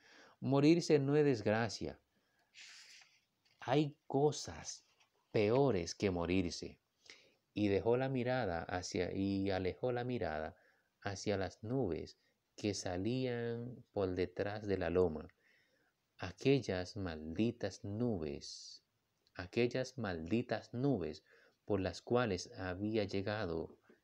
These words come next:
a, por las cuales había él llegado a la casa de Inés.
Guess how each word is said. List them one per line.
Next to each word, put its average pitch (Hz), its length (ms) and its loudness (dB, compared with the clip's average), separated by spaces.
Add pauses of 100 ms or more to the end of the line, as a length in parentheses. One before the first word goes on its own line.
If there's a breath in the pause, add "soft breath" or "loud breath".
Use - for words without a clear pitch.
(380)
a, 95 320 -4
por 101 120 0
las 92 180 -4
cuales 110 400 -2
había 107 340 0
él 104 260 -2
llegado 127 400 -2
a 123 40 -2
la 98 160 -4
casa 95 300 -2
de 95 100 2
Inés. 73 400 -6